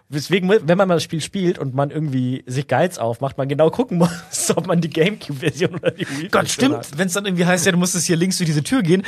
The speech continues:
Speaker 2: dann ist es einfach
Speaker 1: Ich hab das
Speaker 2: falsch rum.
Speaker 1: damals mit einem Kumpel gespielt, der die
Speaker 2: Ach, du
Speaker 1: Gamecube-Version
Speaker 2: Scheiße.
Speaker 1: kannte und der war so verwirrt.
Speaker 2: Das ich, also ich, ich verstehe grundsätzlich, warum sie auf die Idee kommen, das zu machen.
Speaker 1: Ja.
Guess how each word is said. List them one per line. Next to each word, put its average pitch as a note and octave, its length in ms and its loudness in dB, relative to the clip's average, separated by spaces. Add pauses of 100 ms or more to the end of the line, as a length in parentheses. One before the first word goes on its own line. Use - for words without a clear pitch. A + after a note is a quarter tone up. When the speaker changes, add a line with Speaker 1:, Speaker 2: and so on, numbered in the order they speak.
(120)
Speaker 2:
dann G#3+ 80 0
ist F#3+ 140 4
es F#3+ 40 0
einfach - 280 -2
Speaker 1:
Ich - 260 -8
hab D#4 80 6
das D#3+ 140 4
Speaker 2:
falsch - 40 -4
rum. E3 80 4
Speaker 1:
damals F3+ 260 2
mit D#3+ 80 -2
einem D3 120 -2
Kumpel G3 260 -2
gespielt, C#3+ 320 -4
der C#3+ 60 -4
die B2+ 60 0
Speaker 2:
Ach, A2+ 40 -2
du C3 60 2
Speaker 1:
Gamecube-Version C#3+ 640 2
Speaker 2:
Scheiße. - 120 -2
Speaker 1:
kannte F3 200 0
und - 100 -8
der F#3+ 120 2
war E3 100 4
so D3 200 -2
verwirrt. - 560 -6 (400)
Speaker 2:
Das D3 220 0
ich, - 140 -8 (640)
also D#3 320 2
ich, - 200 -6
ich D#3 80 -4
verstehe F3 340 4
grundsätzlich, D3+ 320 4
warum C#3 200 4
sie B2+ 180 0
auf A#2 120 0
die C#3 100 0
Idee B2+ 180 4
kommen, F3+ 260 2
das E3+ 180 2
zu E3+ 80 -2
machen. F3 420 0
Speaker 1:
Ja. C3 200 -6